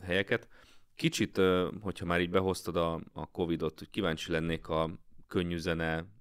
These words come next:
könnyű zenében dolgozók állapotáról így az elmúlt két-három évben, hogy ez mennyire viselte meg ezt a szférát. Költői a kérdés, nyilván ez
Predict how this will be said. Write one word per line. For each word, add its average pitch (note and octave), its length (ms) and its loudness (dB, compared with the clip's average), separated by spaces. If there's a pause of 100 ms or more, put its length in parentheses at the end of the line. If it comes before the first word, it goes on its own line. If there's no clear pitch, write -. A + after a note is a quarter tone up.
(360)
könnyű F#2 200 -2
zenében D#2+ 440 -2
dolgozók D#2+ 520 -2
állapotáról D#2+ 800 0
így D#2 200 -6
az D#2 240 -4
elmúlt D2+ 560 -4
két-három D#2 560 -8
évben, D2+ 380 -8
hogy D#2 180 -12
ez D#2 180 -6
mennyire D2+ 540 -2 (240)
viselte - 420 -6
meg D2 180 -8
ezt - 180 -10
a D#2+ 40 -8
szférát. C#2 560 -10 (680)
Költői D2+ 360 -4
a D2+ 80 -6
kérdés, C#2+ 440 -6
nyilván D2 360 -10
ez D#2 180 -12